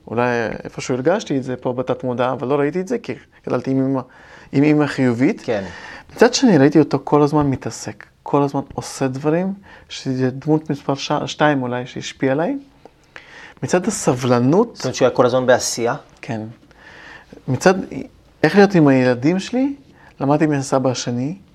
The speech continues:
Speaker 1: שהוא סבלני מאוד אליי. מאוד, אני הייתי בלגניסט,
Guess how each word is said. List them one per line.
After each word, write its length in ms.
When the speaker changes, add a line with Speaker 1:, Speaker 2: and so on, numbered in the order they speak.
Speaker 1:
שהוא 280
סבלני 640
מאוד 440
אליי. 260
מאוד, 360
אני 120
הייתי 200
בלגניסט, 800